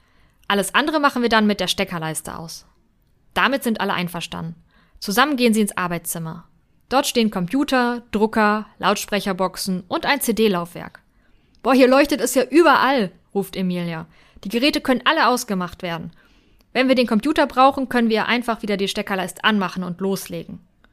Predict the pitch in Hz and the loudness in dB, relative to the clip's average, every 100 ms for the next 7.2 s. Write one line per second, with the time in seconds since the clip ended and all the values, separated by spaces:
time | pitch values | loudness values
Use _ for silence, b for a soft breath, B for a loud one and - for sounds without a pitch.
0 | _ _ _ _ _ _ _ _ _ _ | _ _ _ _ _ _ _ _ _ _
1 | 202 320 330 311 285 269 247 226 220 208 | -2 0 0 0 0 0 0 -4 0 0
2 | 202 202 190 190 180 196 - 185 170 160 | 0 -2 -4 -2 0 0 -2 -8 -8 -8
3 | 175 - 285 285 233 220 220 214 208 247 | -10 0 0 2 0 2 0 0 -2 -4
4 | 311 277 214 185 180 170 - 156 - _ | -2 -4 -4 -6 -6 -8 -10 -14 -18 _
5 | _ _ _ _ _ _ _ _ 185 - | _ _ _ _ _ _ _ _ -4 2
6 | 254 302 262 202 190 185 180 175 185 185 | 2 4 2 2 -2 -4 -4 -6 -8 -4
7 | 214 311 | 0 -2